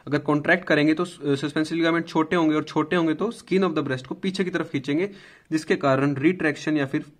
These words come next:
folding of skin या फिर puckering of skin हमें देखने को मिलता है। ये हो गया हमारा एक क्लिनिकल सिनेरियो। ऐसे बहुत सारे क्लिनिकल सिनेरियो हमें इसमें पढ़ने हैं ब्रेस्ट में, एक क्लिनिकल सिनेरियो हो गया ये। अब नेक्स्ट है,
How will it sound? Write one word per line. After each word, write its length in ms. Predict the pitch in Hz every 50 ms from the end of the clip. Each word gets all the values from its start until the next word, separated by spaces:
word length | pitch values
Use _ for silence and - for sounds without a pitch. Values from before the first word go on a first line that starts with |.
| -
folding 440 | - - 147 147 143 139 151 156 156
of 100 | 151 147
skin 240 | - - - 160 165
या 80 | 147 139
फिर 160 | 151 156 151 -
puckering 340 | 135 - - 139 143 143 135
of 80 | 127 -
skin 280 | - - - 151 170
हमें 180 | 165 123 127 139
देखने 240 | 131 120 113 123 120
को 80 | 120 123
मिलता 240 | 120 117 110 113 123
है। 60 | 139
ये 60 | 151
हो 100 | 151 143
गया 120 | 139 143
हमारा 220 | 139 139 135 143 156
एक 260 | 139 139 139 139 139 - 196 - - - - _ _
क्लिनिकल 380 | - 143 139 139 135 135 156 156
सिनेरियो। 480 | 156 - 131 120 113 110 117 117 107 - - - - _ _ _
ऐसे 180 | 135 139 135 156
बहुत 180 | 143 131 135 135
सारे 160 | 160 151 147
क्लिनिकल 320 | 151 147 143 139 139 156
सिनेरियो 360 | 139 - 147 139 131 131 135
हमें 120 | 135 135 135
इसमें 220 | 131 135 143 135
पढ़ने 280 | 131 123 117 113 120 131
हैं 80 | 135
ब्रेस्ट 260 | 123 127 123 127 - -
में, 140 | 156 170
एक 260 | - 151 156 180 180 -
क्लिनिकल 360 | 170 151 147 143 127 143 139
सिनेरियो 380 | 143 135 127 123 120 123 131
हो 80 | 127 113
गया 120 | 113 135
ये। 220 | 147 143 117 107 92 - - _ _ _ _ _ _ _ _ _ _ _ _ _ _ _ _ _ _ _ _ _ - - - _ _ -
अब 120 | 156 156
नेक्स्ट 340 | 185 185 196 214 - - - 156
है, 440 | 123 123 143 - - - _ _